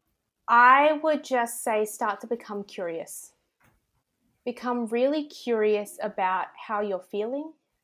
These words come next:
about how you do things, about why you listen to the things that you do and how things, uh, affect you in certain ways,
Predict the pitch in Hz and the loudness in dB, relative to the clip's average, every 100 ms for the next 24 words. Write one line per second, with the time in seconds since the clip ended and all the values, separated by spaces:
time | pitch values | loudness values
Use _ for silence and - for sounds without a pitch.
0 | - 202 196 180 - 208 208 180 180 180 | -16 -8 -4 -4 -6 -6 -6 -6 -10 -10
1 | 208 - 254 254 269 277 - _ _ - | -10 -8 -6 -6 -8 -10 -20 _ _ -10
2 | 196 190 175 165 - - - 180 180 180 | -4 0 2 0 -4 -14 -10 -4 0 2
3 | 202 214 214 208 196 190 226 214 214 202 | 2 0 -2 -4 -4 -6 -6 -8 -6 -6
4 | 202 202 202 - 190 185 175 175 220 269 | -8 -12 -10 -10 -12 -10 -8 -6 -6 -8
5 | 294 _ _ _ - 190 190 196 208 220 | -12 _ _ _ -10 -10 -6 -6 -6 -6
6 | 208 202 190 - - 196 190 202 185 - | -6 -6 -10 -14 -10 -10 -10 -12 -10 -8
7 | 208 196 190 180 - 190 156 160 233 339 | -8 -8 -10 -10 -10 -12 -10 -8 -8 -8
8 | 349 - | -10 -18